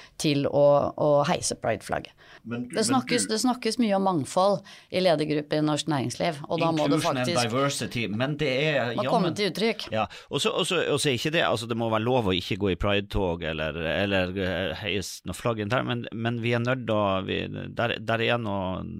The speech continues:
Speaker 3: der er noen verdier som vi som samfunn, eh, alltid tjene på å stå sammen om, og det, det er litt viktig etter fjoråret at vi gjør.
Speaker 1: Men
Speaker 2: Men
Speaker 1: jeg tror Thon, eh, beskyttet sitt, eh, omdømme raskt nok og godt nok.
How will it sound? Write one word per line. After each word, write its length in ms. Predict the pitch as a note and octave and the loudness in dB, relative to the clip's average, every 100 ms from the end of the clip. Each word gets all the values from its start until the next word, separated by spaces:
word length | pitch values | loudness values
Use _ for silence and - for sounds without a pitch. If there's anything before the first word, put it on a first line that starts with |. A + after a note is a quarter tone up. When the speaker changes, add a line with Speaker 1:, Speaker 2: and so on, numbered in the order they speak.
| - | -4
Speaker 3:
der 160 | G#2+ | 0
er 80 | A#2 | 0
noen 160 | A2+ G#2 | 2 0
verdier 400 | F#2+ A#2 F#2+ D#2+ | 0 -2 -2 -2
som 240 | - E2+ | -4 -4
vi 80 | F2 - | -4 -4
som 180 | F#2+ | -6
samfunn, 680 | - - G2 G#2 - F#2 D#2+ - _ F2 | -6 -2 -2 -4 -4 -2 -4 -8 _ -10
eh, 100 | D#2+ - - | -10 -10 -8
alltid 480 | - _ - C2+ D#2 - - - _ - | -8 _ -4 -4 -4 -10 -20 -20 _ -4
tjene 300 | A2+ G#2+ G2+ | 0 0 0
på 140 | F#2+ E2+ | -4 -4
å 80 | |
stå 220 | F2 - G2+ | -4 -4 -2
sammen 240 | B2+ B2+ | -2 0
om, 140 | C3+ D3 | 0 0
og 80 | B2+ | 2
det, 140 | D3+ C3+ | 2 2
det 60 | C3+ | 0
er 40 | |
litt 160 | B2+ - | -2 -4
viktig 260 | B2+ - E2+ | -6 -2 -2
etter 240 | F2+ F#2 | -2 -6
fjoråret 380 | G2+ F#2+ F2+ C2 | -6 -4 -4 -4
at 140 | - | -8
vi 80 | - | -6
gjør. 160 | D#2 - | -6 -4
Speaker 1:
Men 140 | A3+ - - G#2 | -6 -6 -6 -6
Speaker 2:
Men 140 | - | -6
Speaker 1:
jeg 200 | - A3 G#3+ | -2 -2 0
tror 140 | A3+ G#3 | -4 -2
Thon, 340 | G#3+ G#3 G3+ | 0 2 2
eh, 420 | G3 G3 G3 F#3+ F#3 | 2 4 4 2 0
beskyttet 460 | F3+ F#3 F#3 F3 - | 0 0 0 -2 0
sitt, 260 | E3 D#3+ E3 | -2 0 2
eh, 160 | D#3+ | 4
omdømme 480 | D#3 D#3 C#3 C3 C3+ C#3+ C#3+ C#3 | 6 6 4 4 2 2 2 2
raskt 260 | C3+ - - | 0 -2 -4
nok 240 | D3+ - - | -6 -6 -2
og 180 | D3 C#3+ | -2 0
godt 180 | C#3+ F#3 | -2 0
nok. 220 | F#3+ - | 0 -2